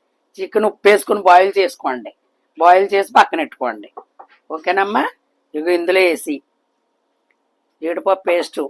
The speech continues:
పసుపు, కారం, ఉప్పు, అల్లం వెల్లి పేస్టు. ఓకేనా? గరం మసాలా. మనం గోంగూర వేసినప్పటికీ ఇవన్నీ వేసుకోవాలి మనం. గోంగూర ఏంటంటే మనకు only టచింగ్కే. ఇదిగో గరం మసాలా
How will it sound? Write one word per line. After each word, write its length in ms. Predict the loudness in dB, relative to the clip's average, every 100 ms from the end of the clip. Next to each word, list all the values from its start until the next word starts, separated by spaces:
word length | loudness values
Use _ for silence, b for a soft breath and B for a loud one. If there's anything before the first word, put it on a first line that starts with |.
| -12 _ _ _ -6
పసుపు, 560 | -6 -8 -6 -4 -4 _ _ _
కారం, 420 | 2 6 6 4 -2 _ _ -10 -10
ఉప్పు, 280 | -6 0 0 -2 _ -4
అల్లం 180 | -2 0
వెల్లి 160 | -2 -2
పేస్టు. 340 | -2 -4 -6 -20 -20 _ -14 -14 _ -12
ఓకేనా? 300 | -6 -2 0 0
గరం 180 | 0 0
మసాలా. 360 | -4 -6 -6 -8 -10 _ _ _ _
మనం 160 | -4 -4 0
గోంగూర 360 | 0 0 -2 -4
వేసినప్పటికీ 520 | -6 -8 -10 -10 -6 -4
ఇవన్నీ 400 | -4 -6 -8 -4 -2
వేసుకోవాలి 540 | -2 -4 -2 -2 -2 -6
మనం. 160 | -12 -18 _ _ _ _ _ _ _ _ -4
గోంగూర 400 | -2 0 2 2 0
ఏంటంటే 300 | -2 -2 0
మనకు 200 | -2 0 0
only 200 | 0 -2 -4
టచింగ్కే. 560 | -4 -6 -8 -6 -8 -8
ఇదిగో 220 | -8 -6 -2
గరం 180 | -2 -2
మసాలా 300 | -4 -2 -4